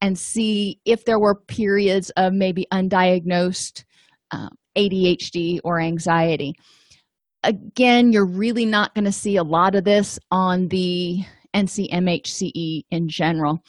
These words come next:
Um, if there's something in their childhood health, it's gonna be pretty glaring. For a medical referral, you really seriously wanna consider an immediate medical referral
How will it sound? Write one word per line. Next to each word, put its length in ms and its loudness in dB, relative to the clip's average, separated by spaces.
Um, 260 0
if 140 0
there's 180 0
something 320 0
in 80 0
their 140 0
childhood 580 4
health, 480 4
it's 180 0
gonna 220 0
be 140 -2
pretty 320 -4
glaring. 600 -6
For 120 6
a 40 4
medical 440 4
referral, 640 2
you 140 -4
really 360 2
seriously 920 0
wanna 260 2
consider 480 2
an 140 0
immediate 380 2
medical 360 2
referral 580 2